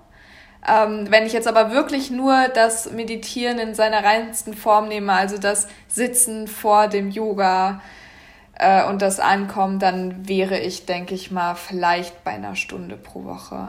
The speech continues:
Also das ist dann nicht mehr so viel. Also maximal eine Stunde und wenn ich eine gute Woche hab oder mal, oder, oder eine sehr stressige <laughs> Woche, würde ich eher sagen,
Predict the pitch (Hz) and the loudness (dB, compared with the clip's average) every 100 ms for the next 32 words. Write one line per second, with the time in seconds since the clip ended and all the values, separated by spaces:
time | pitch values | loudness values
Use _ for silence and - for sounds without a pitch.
0 | - 190 190 190 196 196 - 185 185 - | 0 2 2 -4 -4 -4 -2 -2 -2 -6
1 | 190 190 196 180 180 180 - - 180 180 | -6 -6 -4 -4 -4 -8 -10 -8 -4 -2
2 | - 180 185 175 175 175 190 - 202 185 | -2 -2 -6 -8 -4 -2 -2 -4 -6 -2
3 | 180 180 180 - 208 202 202 196 190 - | -2 -2 -8 -6 -4 -2 0 2 0 -2
4 | 190 190 180 185 190 190 185 202 202 196 | -8 -6 -6 -6 -4 -4 -4 -6 -6 -2
5 | 185 196 190 190 190 180 185 180 180 175 | -2 0 0 0 -2 -2 -2 -2 0 0
6 | - - 185 - 196 190 185 185 196 190 | -2 -6 -6 -4 0 0 0 2 2 2
7 | - 202 202 196 269 208 190 208 233 226 | 0 -6 -4 -4 -4 -4 -6 -6 -2 -2
8 | 254 196 190 185 185 | -2 0 0 2 2